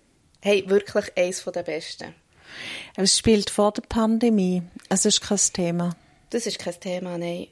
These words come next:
Speaker 2: Oh.
Speaker 1: soweit ich mich mal erinnere. Es ist ja auf
Speaker 2: Wie
Speaker 1: Englisch. Ist es,
Speaker 2: entspannend.
Speaker 1: ja, ich we-, jetzt müsste ich gerade schauen, wenn es auf Englisch erschienen ist, aber hier steht zwei einundzwanzig. Die Pandemie ist schon im Gang gewesen, aber das ist hier wirklich kein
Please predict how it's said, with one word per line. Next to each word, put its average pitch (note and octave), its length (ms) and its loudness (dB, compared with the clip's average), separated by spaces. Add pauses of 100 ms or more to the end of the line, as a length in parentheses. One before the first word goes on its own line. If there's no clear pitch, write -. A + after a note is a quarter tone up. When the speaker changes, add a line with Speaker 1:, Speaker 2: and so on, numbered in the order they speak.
(120)
Speaker 2:
Oh. - 20 -14 (100)
Speaker 1:
soweit E3+ 260 -2
ich G3+ 60 -8
mich G3 100 -4
mal F#3 180 -4
erinnere. F#3 380 -4
Es - 140 0
ist G#3 160 2
ja A3+ 140 4
auf G#3 200 -2 (260)
Speaker 2:
Wie G3+ 180 8
Speaker 1:
Englisch. G3 460 4
Ist - 80 0
es, G#3 160 0
Speaker 2:
entspannend. F3 540 -4 (160)
Speaker 1:
ja, G3+ 380 2 (220)
ich G#3 120 2
we-, - 100 0
jetzt - 240 0 (120)
müsste G#3+ 280 2
ich G#3+ 40 -8
gerade A3+ 160 2
schauen, A#3+ 240 6
wenn A3 120 6
es G#3 100 -2
auf G#3 120 -2
Englisch G#3+ 380 2
erschienen A3+ 480 0
ist, A3+ 400 0
aber G#3 140 0
hier A3 160 -2
steht G#3 340 -4
zwei G#3 440 -2
einundzwanzig. A3+ 1120 -4
Die - 440 -20
Pandemie G#3+ 500 2
ist A3 100 0
schon A3 140 2
im G3+ 180 2
Gang G3 380 4
gewesen, G#3+ 280 2
aber G3+ 140 2
das A3+ 140 2
ist A3+ 120 2
hier G#3+ 160 0
wirklich G3+ 360 -6
kein F#3 200 -8